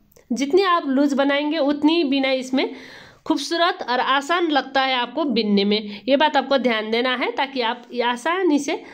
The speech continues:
बना सकें। अब देखिए मैं इसी तरीके से बिनते हुए लास्ट में आ रही हूँ, सारी फंदे उल्टी बिनाई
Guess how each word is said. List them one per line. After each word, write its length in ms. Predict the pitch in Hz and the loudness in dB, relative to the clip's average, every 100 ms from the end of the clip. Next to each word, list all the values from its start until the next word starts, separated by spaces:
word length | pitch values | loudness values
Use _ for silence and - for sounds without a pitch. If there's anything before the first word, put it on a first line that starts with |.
| - | -10
बना 260 | 214 214 196 | -4 -2 -2
सकें। 300 | 202 208 214 220 - 254 | -2 -4 -8 -10 -10 -4
अब 60 | |
देखिए 260 | 233 285 359 | -2 0 0
मैं 120 | 320 | 0
इसी 280 | 294 330 370 | 0 0 0
तरीके 360 | 302 247 - | 0 -2 -4
से 180 | 247 294 | -4 -4
बिनते 340 | 269 247 220 214 | -4 -4 -2 -2
हुए 220 | 220 277 | -2 -2
लास्ट 420 | 262 233 247 247 | -2 -2 -4 -2
में 100 | 262 | -2
आ 180 | 240 226 | -2 -2
रही 160 | 240 254 | -2 -2
हूँ, 200 | 254 381 - - - _ | -2 -4 -8 -18 -20 _
सारी 300 | - 269 294 | -4 -2 -2
फंदे 340 | 277 208 220 381 - - | -4 0 0 0 -6 -2
उल्टी 260 | 233 208 214 | 0 2 2
बिनाई 260 | 202 233 | 0 0